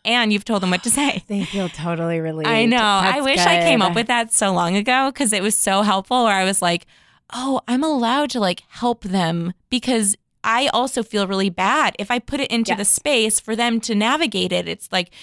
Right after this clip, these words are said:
Speaker 1: they weren't prepared to say something. They don't know what they're gonna, they're gonna say something wrong. Like, if you, you, you have permission to tell people what to say, which I, I love that.
Speaker 2: I love that too.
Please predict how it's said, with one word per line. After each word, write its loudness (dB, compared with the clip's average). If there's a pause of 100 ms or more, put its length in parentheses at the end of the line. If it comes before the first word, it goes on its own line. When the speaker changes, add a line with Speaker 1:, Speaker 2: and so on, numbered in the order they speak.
(140)
Speaker 1:
they -6
weren't -4
prepared -4
to -2
say 2
something. 0
They 0
don't 2
know 0
what -2 (100)
they're 0
gonna, 0
they're -4
gonna -4
say -4
something 0
wrong. 0 (320)
Like, -2
if -4
you, 0
you, -2 (100)
you 0
have -4
permission -2
to -12
tell -8
people -14
what -14
to -20
say, -10
which -8
I, -4 (120)
I -2
love -4
that. -12 (140)
Speaker 2:
I 0
love 0
that -4
too. -4